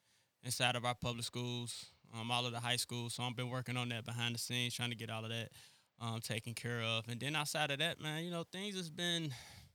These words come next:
like, kinda, like, stressful just because you're trying to do so much and, you know, putting stuff together. Um, and at times you may not, you know, have the,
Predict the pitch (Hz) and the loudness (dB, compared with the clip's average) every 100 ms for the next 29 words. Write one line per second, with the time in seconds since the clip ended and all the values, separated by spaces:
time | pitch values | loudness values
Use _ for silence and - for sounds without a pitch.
0 | _ _ _ _ _ _ _ _ _ - | _ _ _ _ _ _ _ _ _ -2
1 | 160 - 190 190 180 127 139 - _ _ | -2 0 0 0 0 2 2 0 _ _
2 | _ _ _ _ - - 156 175 - 185 | _ _ _ _ -4 2 4 4 2 -4
3 | - _ _ _ _ _ - 147 147 147 | -8 _ _ _ _ _ 0 0 2 2
4 | 139 151 151 127 127 135 127 131 127 120 | 2 2 2 2 -2 -4 -2 0 0 2
5 | - - 117 113 120 117 110 123 117 123 | 0 0 -2 -4 -4 -4 -4 -4 0 -2
6 | 120 113 120 123 117 117 _ _ _ _ | -2 2 4 4 0 -8 _ _ _ _
7 | _ 123 113 110 110 71 65 - 117 - | _ -4 -2 -2 -4 -8 -10 -14 -18 -20
8 | _ - 131 131 - 151 139 127 135 131 | _ -6 2 2 4 4 4 4 2 2
9 | 127 127 120 110 - _ _ _ 123 127 | 2 2 2 0 -10 _ _ _ -8 -2
10 | 120 120 127 113 117 113 110 | 0 4 4 4 -2 -2 -6